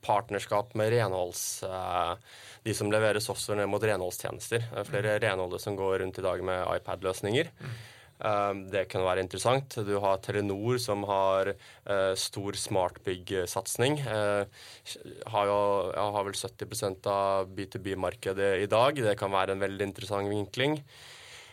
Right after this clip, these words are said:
Speaker 1: Vi har vært i dialog med selskaper som Disruptive Technologies, som også er veldig relevante for det her. Og så, så, så det gjør det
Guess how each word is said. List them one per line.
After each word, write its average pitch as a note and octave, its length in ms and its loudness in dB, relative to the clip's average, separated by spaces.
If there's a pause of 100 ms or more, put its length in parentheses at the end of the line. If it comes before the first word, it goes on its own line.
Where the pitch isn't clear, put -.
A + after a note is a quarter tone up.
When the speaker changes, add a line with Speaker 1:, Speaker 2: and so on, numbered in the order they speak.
(140)
Speaker 1:
Vi G2+ 140 -2
har G#2 160 4
vært G#2+ 160 -6
i G2 80 -4 (140)
dialog G2 440 2
med G2+ 300 0
selskaper F#2+ 720 -2
som G2 380 -4
Disruptive G2+ 500 -2
Technologies, A#2 680 2
som A2+ 180 2
også G#2 260 2
er G#2 220 4
veldig G#2+ 180 0
relevante G#2+ 560 2
for A2 260 2 (140)
det A2 160 4
her. C3 260 4
Og A#2 180 2
så, A#2 300 -2
så, B2+ 240 2
så C3 160 0
det C3 160 6
gjør G#2+ 240 6
det A2 500 2